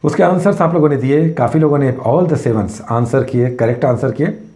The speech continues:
काफ़ी लोगों ने चार पाँच किए। तो इसका पहला answer था agronomoi question जो था,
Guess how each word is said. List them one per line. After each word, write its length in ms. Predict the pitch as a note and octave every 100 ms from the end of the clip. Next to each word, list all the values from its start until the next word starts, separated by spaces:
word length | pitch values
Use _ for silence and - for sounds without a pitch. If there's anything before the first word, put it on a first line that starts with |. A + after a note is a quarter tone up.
| - -
काफ़ी 220 | G2+ G2+ A2+
लोगों 160 | A2+
ने 80 | A#2
चार 320 | A2 A#2 B2 A2+
पाँच 180 | G#2+
किए। 180 | - C#3 - - - - - -
तो 60 |
इसका 180 | F3 A#3
पहला 380 | - G3+ A3 B3+
answer 280 | A#3+ A3+ A#3
था 320 | A#3 G3 F3
agronomoi 600 | G#3 A3+ E3 C#3 B2+ C3
question 300 | C3+ A#2+ C#3+
जो 160 | C3+
था, 300 | B2 F3 -